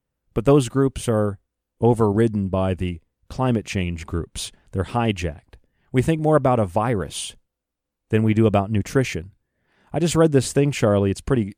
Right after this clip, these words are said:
<laughs> it's pretty laughable at this point. There's a study that came out from,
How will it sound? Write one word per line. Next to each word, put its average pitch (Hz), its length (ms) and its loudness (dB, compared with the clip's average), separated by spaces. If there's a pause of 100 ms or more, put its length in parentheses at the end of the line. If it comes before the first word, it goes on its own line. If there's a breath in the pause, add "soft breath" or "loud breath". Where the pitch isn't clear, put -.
<laughs> - 100 -20
it's - 480 -8
pretty 180 240 0
laughable 107 560 -4
at - 80 -12
this - 180 -8
point. 78 320 -12 (500)
There's 104 160 -4
a 110 60 0
study 180 360 2
that 113 120 0
came 117 240 -2
out 110 160 -2
from, 98 360 -2